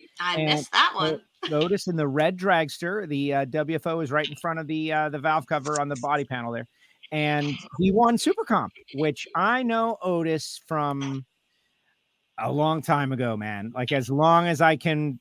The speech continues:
Speaker 2: you know, g-, you know, early nineties. Otis Henry, great racer. We used to battle each other in street category. And, uh, he goes out and wins a Super Comp race.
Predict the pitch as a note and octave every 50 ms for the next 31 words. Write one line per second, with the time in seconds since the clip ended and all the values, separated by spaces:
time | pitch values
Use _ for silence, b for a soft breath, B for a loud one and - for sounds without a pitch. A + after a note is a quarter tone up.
0 | _ _ - D#3+ D3 C#3 C#3 C#3 A#2+ - E3 D3 B2 A#2 - - D#3+ C#3+ C3 B2
1 | - - F#3 G3 G#3 G3+ G3 G3 F#3+ F3+ E3+ E3 D#3+ D#3 D3 B2+ A#2+ G#2+ G#2 -
2 | - - - - D#3+ D#3+ E3+ F3 F#3 E3+ - - E3+ E3 D#3 D3+ D3 C#3+ D3 C#3+
3 | C#3+ C#3+ C3+ - _ _ _ _ _ _ _ _ _ - D3 D#3+ E3+ F#3 F3+ D#3+
4 | F3 E3 E3 D3+ - - E3 D3 D3 D#3 D3 - - C3+ A#2+ A2 - D3+ D#3 D#3+
5 | E3+ F3 F3+ F#3 F3+ D3+ - - F3 E3+ E3 E3 E3 E3 D#3 - - D#3 C3 A#2+
6 | - - - - - E3+ F#3+ A3 A3 - - - C#3+ C3 B2 B2 A#2+ G#2 A2 A2
7 | A2 G#2+ G#2 G#2+ G#2+ G#2+ G#2+ A2+ - _ _ _ _ _ _ _ _ D3+ D3+ D3
8 | D3 C#3+ C#3+ C#3 C#3 C3+ C3+ C3+ C3+ A#2+ - - _ _ _ _ _ _ _ _
9 | _ _ _ _ - A#2+ A#2+ B2 A#2+ A#2+ B2 B2 A2 C#3 D3 C3 D#3+ E3 D3 -
10 | F#3 G3 G3 G3 G3+ A3+ G#3+ F#3 - - C#4 D#4 - - - A#3+ G3+ E3+ - C#3
11 | C#3 A#2+ G#2+ - - - -